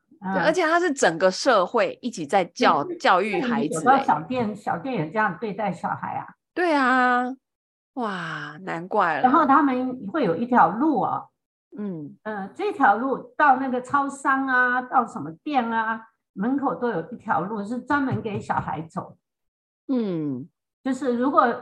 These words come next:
Speaker 1: 爸爸妈妈对小孩说：“请你帮我去买一瓶酱油。”
Speaker 2: 哇。
Speaker 1: 那他们就很，很，很，很放心，因为他就规定他要走那条小孩走的路。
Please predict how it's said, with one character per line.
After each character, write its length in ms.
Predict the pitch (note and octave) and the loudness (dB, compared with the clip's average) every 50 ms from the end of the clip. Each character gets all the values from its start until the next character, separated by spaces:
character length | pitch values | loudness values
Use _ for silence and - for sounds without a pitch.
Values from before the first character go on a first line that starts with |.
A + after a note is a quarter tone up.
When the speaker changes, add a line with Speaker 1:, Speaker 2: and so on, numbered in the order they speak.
| - - | -4 2
Speaker 1:
爸 140 | D4+ C#4+ C#4 | 2 4 4
爸 140 | C#4 B3 | 6 4
妈 160 | A#3+ A#3+ B3+ B3+ | 4 2 0 0
妈 200 | C4 C#4 C4+ C4 | -2 -2 -2 -2
对 160 | C#4+ C#4+ B3+ | -4 -6 -4
小 120 | C4 B3 | -2 -2
孩 140 | F#3 E3+ G3+ | -2 -2 -2
说 120 | A3+ A#3 B3 | -4 -6 -6
：“请 180 | B3 C#4 D4+ | -4 -4 -2
你 80 | D4 C4+ | -2 0
帮 220 | A3 C#4 C4+ A3+ | 2 2 2 2
我 40 | G3+ | 0
去 80 | G3+ A#3 | -2 -4
买 220 | A#3+ A3 D3 E3 | -4 -4 -4 -4
一 20 | F#3+ | -6
瓶 300 | - G#3+ D#3+ D3 D3 - | -8 -8 -8 -8 -6 -4
酱 260 | - G#3 E3 C3 E3 | -2 -2 -2 -2 -4
油。” 260 | E3 - - - - _ _ _ _ _ _ _ _ _ _ _ _ _ _ _ _ _ _ _ _ _ _ _ _ _ - | -6 -8 -12 -14 -18 _ _ _ _ _ _ _ _ _ _ _ _ _ _ _ _ _ _ _ _ _ _ _ _ _ -10
Speaker 2:
哇。 120 | - G#3 - - - | -8 -8 -8 -10 -10
Speaker 1:
那 240 | B3 B3 A3+ G#3 G#3 | -8 -6 -6 -6 -4
他 160 | - A#3+ B3+ | -2 0 0
们 160 | B3+ A3+ G3+ | 0 0 0
就 140 | G3 B3+ A3+ | 0 0 0
很， 280 | F3+ F#3 D3 C3+ - - _ | 0 0 -2 -4 -6 -10 _
很， 320 | _ _ E3+ D3+ C#3+ - - - | _ _ -6 -4 -4 -6 -8 -10
很， 240 | - F3 D#3+ E3 E3 - - - | -6 -4 -4 -4 -4 -6 -10 -6
很 160 | D3+ F3 F#3+ | -2 2 2
放 240 | C4 C4 C4+ A#3+ A#3+ | 4 4 4 2 2
心， 260 | - - A#3 A#3 A#3+ | 0 -2 -4 -4 -4
因 80 | B3 | -4
为 140 | B3+ B3+ A#3+ | -2 -4 -4
他 200 | A#3+ - A#3 A#3 A#3 - - _ _ _ _ _ _ | -2 -2 -2 -2 -2 -6 -16 _ _ _ _ _ _
就 120 | - B3+ | -6 -4
规 240 | - - - A#3+ A#3 | -4 -2 -2 -2 -2
定 220 | A3 C4 B3 A3 G#3+ | -2 -2 -4 -2 -2
他 200 | A#3+ A#3+ A3+ A3+ | 0 2 2 2
要 60 | A3 | 2
走 260 | - - G#3+ - - | 2 -2 -4 -4 -2
那 180 | F3+ A#3 A#3 G#3 | -4 -4 -4 -2
条 200 | F#3+ G3 E3+ E3+ | 0 0 0 2
小 180 | - - - | 0 0 0
孩 220 | D3+ C3 F3 - E3 | 0 0 0 -2 -2
走 240 | - - - - | -2 -2 -2 -2
的 140 | - E3 E3 | -2 -4 -6
路。 320 | G3 A#3 C4+ A#3 - - | -4 -4 -4 -4 -4 -6